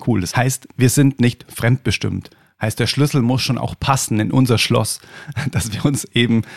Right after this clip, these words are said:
gerade aufhalten lassen, um immer bei dem Beispiel zu bleiben. Ich freue mich auf deine Beispiele und ja, wenn dir dieser Podcast gefällt,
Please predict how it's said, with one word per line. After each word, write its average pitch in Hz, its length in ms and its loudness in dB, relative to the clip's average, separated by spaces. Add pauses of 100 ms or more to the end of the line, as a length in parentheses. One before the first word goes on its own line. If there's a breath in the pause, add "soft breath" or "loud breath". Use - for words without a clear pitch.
(160 loud breath)
gerade 107 380 -2 (240)
aufhalten 104 580 -4
lassen, 101 420 -6
um 110 260 0 (100)
immer 117 240 4
bei 101 100 -2
dem 101 160 -2
Beispiel 101 380 0
zu - 140 -6
bleiben. 101 440 -4
Ich 113 120 -4
freue 147 160 2
mich 165 160 2
auf 113 80 2
deine 160 300 2
Beispiele 139 560 0 (480 loud breath)
und 113 340 0 (220)
ja, 185 220 2 (580)
wenn 156 220 4
dir 165 100 2
dieser 113 220 0
Podcast 113 500 -4
gefällt, 135 400 -4